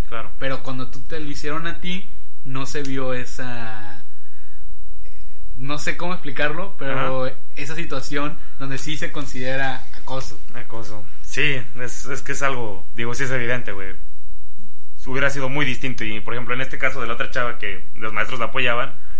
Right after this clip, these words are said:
Speaker 1: no sería así, güey.
Speaker 2: Ok, entiendo.
Speaker 1: ¿Sabes? O sea, hasta me de-, probablemente me hubieran, a, a, no sé, güey.
Speaker 2: Te hubieran hablado contigo de que, "Hey,
Speaker 1: Ajá,
Speaker 2: ya,
Speaker 1: lo, lo,
Speaker 2: córtatela",
Speaker 1: los de,
Speaker 2: ¿sabes?
Speaker 1: los de la escuela, sí, hubieran tomado acciones, supongo yo. Si esta chava
Speaker 2: Quisiera pensar que sí.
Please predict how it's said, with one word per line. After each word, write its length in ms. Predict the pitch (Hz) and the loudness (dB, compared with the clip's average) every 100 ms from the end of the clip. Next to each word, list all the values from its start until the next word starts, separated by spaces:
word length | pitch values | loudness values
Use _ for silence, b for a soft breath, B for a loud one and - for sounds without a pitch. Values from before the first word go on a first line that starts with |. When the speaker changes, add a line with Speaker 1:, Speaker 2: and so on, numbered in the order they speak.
| B | B
Speaker 1:
no 160 | 135 147 | 0 -2
sería 220 | 110 95 | -2 -2
así, 200 | - 127 | -2 0
güey. 220 | 107 98 - - - - - | 0 0 0 0 0 0 0
Speaker 2:
Ok, 160 | - - | 0 0
entiendo. 200 | 104 - - - - | 0 0 0 0 0
Speaker 1:
¿Sabes? 440 | - 113 139 160 - - | 0 0 0 0 0 0
O 80 | 123 | 0
sea, 120 | 123 | 0
hasta 320 | 135 113 - | 0 0 0
me 140 | 123 123 | 0 0
de-, 200 | 131 - - - - - | 0 0 0 0 0 0
probablemente 520 | 135 147 165 160 147 | 0 0 0 0 0
me 80 | 143 | 0
hubieran, 540 | 131 135 131 117 110 - - - - - | 0 0 0 0 0 0 0 0 0 0
a, 140 | 107 | 0
a, 320 | 107 107 113 - | 0 0 0 0
no 100 | 120 | 0
sé, 140 | 117 | 0
güey. 220 | 117 101 95 - - - - - | 0 0 0 0 0 0 0 0
Speaker 2:
Te 80 | |
hubieran 180 | 147 165 | 0 0
hablado 220 | 151 160 | 0 0
contigo 320 | 147 127 156 147 | 0 0 -2 -2
de 100 | 127 | -2
que, 160 | 127 | -2
"Hey, 140 | 143 139 | -2 -2
Speaker 1:
Ajá, 100 | 135 | -2
Speaker 2:
ya, 100 | 135 | -2
Speaker 1:
lo, 80 | 123 | -2
lo, 40 | |
Speaker 2:
córtatela", 540 | 127 135 135 147 127 120 | 0 0 0 -2 -2 -2
Speaker 1:
los 120 | 123 | -2
de, 40 | |
Speaker 2:
¿sabes? 100 | 127 123 | -2 -2
Speaker 1:
los 80 | |
de 60 | 123 | -2
la 80 | 117 | -2
escuela, 340 | - 127 123 | -2 0 -2
sí, 120 | 104 | -2
hubieran 240 | 123 123 120 | 0 0 0
tomado 240 | 113 110 | -2 -2
acciones, 300 | 104 117 107 | -2 0 0
supongo 320 | - - 101 | 0 0 0
yo. 160 | 104 107 - B B B B - - | 0 0 0 B B B B 0 0
Si 160 | 131 | 0
esta 220 | 131 151 | -2 -2
chava 180 | 139 131 | -2 -2
Speaker 2:
Quisiera 240 | 127 190 214 | -2 -2 -2
pensar 300 | 147 165 147 | -2 -2 -2
que 120 | 127 | -2
sí. 260 | 147 135 | -2 0